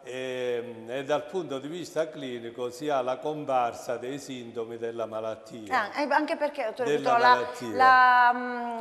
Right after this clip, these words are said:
Speaker 2: la dopamina non è che sia soltanto un neurotrasmettitore a livello centrale, è
Speaker 1: Non
Speaker 2: anche un
Speaker 1: è sol-,
Speaker 2: neuroormone.
Speaker 1: soltanto un
Speaker 2: Ma
Speaker 1: neurotrasmettitore, è una sostanza che fa parte delle, eh,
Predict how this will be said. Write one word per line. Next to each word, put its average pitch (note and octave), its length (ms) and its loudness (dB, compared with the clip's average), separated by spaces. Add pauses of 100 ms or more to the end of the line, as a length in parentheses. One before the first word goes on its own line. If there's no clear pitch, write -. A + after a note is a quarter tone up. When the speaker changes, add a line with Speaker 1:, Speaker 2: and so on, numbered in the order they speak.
Speaker 2:
la B3+ 120 2
dopamina C4 440 0
non G3 120 -2
è B3 100 0
che G#3+ 120 -8
sia G#3 260 -4
soltanto G3+ 800 -2
un G3 140 -2
neurotrasmettitore G3 1000 -2
a - 20 -2
livello F#3+ 260 -2
centrale, G3+ 360 -2
è - 40 6
Speaker 1:
Non F#4 80 6
Speaker 2:
anche E4+ 140 2
un D4+ 60 6
Speaker 1:
è - 100 6
sol-, D#4 100 8
Speaker 2:
neuroormone. B3+ 800 8
Speaker 1:
soltanto D#3 540 0
un C#3 80 -8
Speaker 2:
Ma C#3 100 4
Speaker 1:
neurotrasmettitore, C3+ 1400 -4
è C#3+ 80 -4
una B2+ 260 -6
sostanza B2 800 -6
che A#2+ 120 -10
fa B2 180 -4
parte B2 560 -6
delle, A#2 800 -6
eh, G#2 100 -14